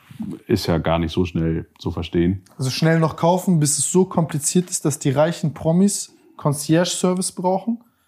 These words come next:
Speaker 2: Und dann machen wir Fat Profit mit N F Ts.
Speaker 1: Genau. Und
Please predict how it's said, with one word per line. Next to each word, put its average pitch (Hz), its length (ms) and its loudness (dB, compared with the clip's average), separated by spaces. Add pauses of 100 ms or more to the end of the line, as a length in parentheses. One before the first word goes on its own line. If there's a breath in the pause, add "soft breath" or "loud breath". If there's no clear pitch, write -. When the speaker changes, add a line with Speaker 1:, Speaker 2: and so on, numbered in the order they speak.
(540 soft breath)
Speaker 2:
Und 139 100 -2
dann 135 180 4
machen 131 240 0
wir 135 160 0
Fat 127 260 -4
Profit 123 400 -4
mit 117 140 -6
N 110 100 -6
F 113 120 -10
Ts. - 40 -16
Speaker 1:
Genau. 113 360 4 (420)
Und 82 360 0